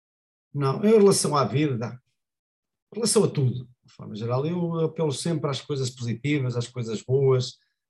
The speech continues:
Aprendi que, que não, o, o que não se deve fazer também com as coisas más que fiz.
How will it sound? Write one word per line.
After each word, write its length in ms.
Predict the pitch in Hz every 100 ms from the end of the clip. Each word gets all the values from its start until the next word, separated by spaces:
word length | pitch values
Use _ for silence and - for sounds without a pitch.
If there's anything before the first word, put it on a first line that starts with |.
| _ -
Aprendi 540 | 120 110 131 127 139
que, 120 | - - - - - -
que 80 |
não, 160 | 147 160
o, 560 | 143 135 127 107 104 107
o 20 |
que 80 | -
não 140 | 156
se 120 | 139 -
deve 140 | 131
fazer 280 | 135 127 135
também 280 | 120 131 -
com 80 |
as 60 | 127
coisas 300 | - 123 110
más 260 | 110 107 -
que 80 |
fiz. 440 | - 123 135 127